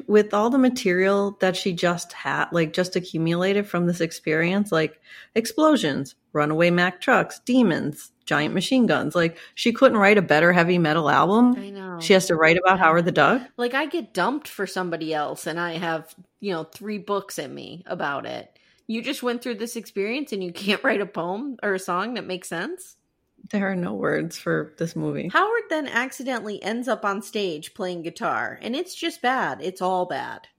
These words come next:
Speaker 1: It's all bad.
Speaker 2: And then it ended, and my prime said, "Up next, Dead Poets Society." And I was like,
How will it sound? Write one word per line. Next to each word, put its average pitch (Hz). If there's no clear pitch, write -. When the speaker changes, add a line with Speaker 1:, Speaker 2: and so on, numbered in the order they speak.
Speaker 1:
It's -
all -
bad. 180
Speaker 2:
And 214
then 311
it 427
ended, 190
and 196
my 220
prime 330
said, 170
"Up 403
next, 392
Dead 247
Poets 311
Society." 160
And 160
I 202
was 262
like, 359